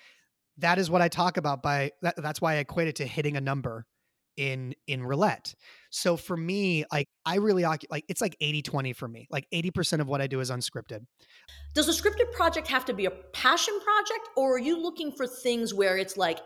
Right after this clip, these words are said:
Speaker 2: "Hey, there's already packaging, there's already talent, there's already, you know, a higher hit rate on this number"? What's the criteria you use?
Speaker 1: Yeah, it's, it's all I P based because, again, like,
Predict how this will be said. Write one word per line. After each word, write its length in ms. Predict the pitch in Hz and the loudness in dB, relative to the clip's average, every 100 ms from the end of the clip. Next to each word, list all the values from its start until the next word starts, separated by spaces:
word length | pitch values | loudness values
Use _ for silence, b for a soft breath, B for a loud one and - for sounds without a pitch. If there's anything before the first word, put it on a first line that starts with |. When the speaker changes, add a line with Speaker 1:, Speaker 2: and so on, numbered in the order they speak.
| - | -16
Speaker 2:
"Hey, 380 | - 233 190 156 | -6 0 0 0
there's 160 | 156 156 | -2 -2
already 280 | 147 147 | -2 -6
packaging, 540 | 156 247 247 240 175 165 | -4 -4 -2 -4 -4 -4
there's 160 | 151 | -6
already 280 | 147 143 185 | -8 -8 -8
talent, 500 | 196 262 269 233 180 | -6 -2 0 2 0
there's 160 | 165 156 | -2 -2
already, 540 | 165 175 185 196 190 B B | -2 0 0 0 -2 B B
you 80 | 196 | 0
know, 140 | 190 170 | 2 0
a 40 | |
higher 340 | - 240 233 | 4 6 6
hit 260 | 220 226 269 | 4 0 -2
rate 240 | 214 190 175 | 0 2 2
on 160 | 175 | 2
this 160 | 202 202 | 0 0
number"? 520 | 220 240 240 151 123 b b _ | 0 0 -2 -6 -8 b b _
What's 380 | 180 180 330 - | -2 2 2 0
the 100 | - | -2
criteria 760 | - 320 - - 247 233 220 196 | 0 0 0 -2 0 2 4 2
you 220 | 175 185 | 2 -4
use? 680 | 160 160 147 _ - - - _ | -4 -8 -10 _ -12 -12 -14 _
Speaker 1:
Yeah, 220 | 185 185 | 4 6
it's, 180 | 175 - | 6 0
it's 160 | - 170 | -2 4
all 180 | 180 185 | 4 6
I 140 | 180 | 2
P 240 | - 147 | 2 -2
based 500 | 143 160 139 - - | 2 2 2 -2 -6
because, 420 | 160 156 156 147 123 | -6 -2 0 -2 -4
again, 420 | 139 147 147 131 | -6 -2 -2 -2
like, 200 | 127 | -6